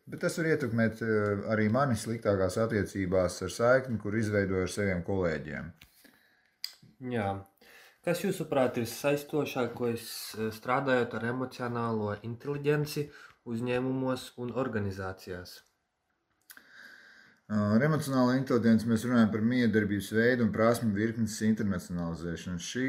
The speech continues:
Speaker 1: ir labākā ziņa, ka to var iemācīt, lai kļūtu kompetents emocionālajā inteliģencē. Tas ir par mācīšanās attieksmes piemērošanu, kas man var likt apgūt tās prasmes, kas ir atkarīgas no emocionālās inteliģences.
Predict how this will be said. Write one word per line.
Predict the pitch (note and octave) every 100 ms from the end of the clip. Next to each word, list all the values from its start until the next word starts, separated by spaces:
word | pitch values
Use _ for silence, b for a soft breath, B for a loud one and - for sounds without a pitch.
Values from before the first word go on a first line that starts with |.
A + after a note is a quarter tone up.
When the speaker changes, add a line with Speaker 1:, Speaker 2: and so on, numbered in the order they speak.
| C3+
Speaker 1:
ir | A#2 F2+
labākā | G#2 A2+ B2 A2+ G2+ F#2 G2 G2
ziņa, | G2 B2 C3+ A#2 G#2 G2+ F#2+ F2+ - B B B
ka | -
to | - C3+ A#2+
var | G#2+ A#2+ A2 - _
iemācīt, | A#2+ A2+ F2+ D#2+ - F2+ E2+ F#2
lai | F#2
kļūtu | A2 B2 B2+
kompetents | A#2 B2 - G2 F2
emocionālajā | G#2 G#2+ G2 - G2 F#2+ F#2 F#2+
inteliģencē. | A2 G#2 E2 D#2 D2+ - D#2+ D2+ _ _ -
Tas | A#2+ A#2+
ir | G#2+ F2 _ -
par | G#2+
mācīšanās | A2+ C3 A2 G2 G2+ F#2+
attieksmes | A#2 A2 G2 F#2+ -
piemērošanu, | D#3 D3 A#2 A2 G#2+ G2+ F#2+ F2+
kas | F#2+ -
man | G#2+ G#2
var | G2
likt | G#2 G#2 -
apgūt | A2+ G2 F#2+ F#2
tās | C3 C#3+ -
prasmes, | A2 A2+ G#2+ -
kas | - - F#2
ir |
atkarīgas | G2+ G#2 G2 F2+ F2 F2+
no | F#2
emocionālās | F#2 F#2 - F#2 F2+ F2
inteliģences. | G2+ F#2 E2 D2+ D2 D2+ - -